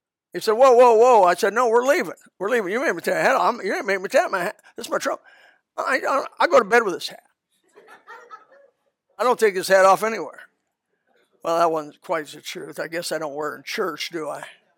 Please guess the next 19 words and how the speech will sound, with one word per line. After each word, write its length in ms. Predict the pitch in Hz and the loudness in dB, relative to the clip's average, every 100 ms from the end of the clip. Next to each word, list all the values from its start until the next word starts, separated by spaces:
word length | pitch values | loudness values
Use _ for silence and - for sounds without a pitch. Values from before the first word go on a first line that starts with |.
| _ _ _ _ _ _ _ _ _ _ _ _ _ _ _ | _ _ _ _ _ _ _ _ _ _ _ _ _ _ _
So 380 | - 254 208 - _ _ _ _ _ _ _ _ _ - | 2 4 4 0 _ _ _ _ _ _ _ _ _ -6
he 140 | 214 | -6
said, 300 | - 220 190 - | 2 2 4 4
"Okay, 460 | 226 226 190 139 - _ _ - | 2 4 2 0 -14 _ _ -16
okay." 320 | 170 165 - - _ _ - | -10 -8 -10 -12 _ _ -8
You 80 | 190 | -4
know, 200 | 170 170 185 | -2 -4 -4
I 60 | |
was, 180 | 185 165 - | -6 -8 -6
I 80 | 190 | -6
was 120 | 190 | -4
getting 160 | 226 | -4
ready 120 | 196 175 | -4 -4
to 40 | |
make 160 | 165 160 | -6 -4
a 60 | |
scene 460 | - - 196 151 131 | -4 -2 -2 -6 -12
restaurant-wide. 1040 | 139 165 - 180 160 - 151 139 117 120 _ _ _ _ _ _ _ _ _ _ | -6 -6 -4 -6 -8 -8 -10 -10 -12 -18 _ _ _ _ _ _ _ _ _ _
And, 360 | 170 165 156 | -4 -2 -4